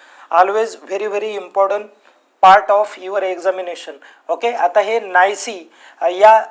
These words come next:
सहकारी उद्योग आहे तो, तर या सहकारी उद्योग चळवळीची सुरुवात कोणत्या वर्षी झाली होती, तर एकोणावीसशे बासष्टला झाली होती. आणि एमआयडीसी जी आहे, ही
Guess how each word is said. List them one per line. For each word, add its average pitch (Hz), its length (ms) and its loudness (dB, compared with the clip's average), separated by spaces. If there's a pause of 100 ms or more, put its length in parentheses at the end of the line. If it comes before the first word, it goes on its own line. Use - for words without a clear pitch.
सहकारी 233 560 4
उद्योग 190 360 -8
आहे 185 100 -4
तो, 208 280 -8 (240)
तर 190 100 4
या 208 240 6
सहकारी 214 760 -2
उद्योग - 380 -10
चळवळीची 196 600 -8
सुरुवात 202 380 2 (200)
कोणत्या 202 320 0
वर्षी 208 340 -6
झाली 190 260 -8
होती, 196 380 -16 (280)
तर 190 60 -4
एकोणावीसशे 190 540 -6
बासष्टला 180 560 -2
झाली 190 280 -6
होती. 170 360 -12 (260)
आणि 180 240 -4
एमआयडीसी 208 580 0
जी 202 140 -6
आहे, 170 360 2 (280)
ही 208 460 -16